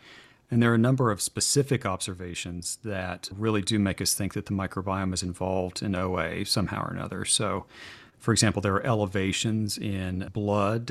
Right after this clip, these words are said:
and in synovial fluid, so the fluid inside of joints, of a protein called lipopolysaccharide. So that's, that is a protein that is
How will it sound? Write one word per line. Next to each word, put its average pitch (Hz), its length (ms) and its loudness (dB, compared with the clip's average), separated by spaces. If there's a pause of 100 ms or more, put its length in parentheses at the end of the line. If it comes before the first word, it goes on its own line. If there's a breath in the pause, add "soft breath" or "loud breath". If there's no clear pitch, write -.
and 110 300 2
in 101 160 2
synovial 101 500 0
fluid, 131 400 -2
so 107 100 -6
the 95 80 -4
fluid 98 320 -2
inside 95 300 -2
of 87 160 -10
joints, - 560 0 (100)
of 101 360 -4
a - 40 -4
protein 104 380 0
called 98 240 -2
lipopolysaccharide. 98 1200 -2 (560 loud breath)
So 101 220 -2
that's, 98 340 2
that 104 240 4
is 98 100 4
a 104 60 0
protein 101 540 2
that 92 180 -2
is 90 300 -2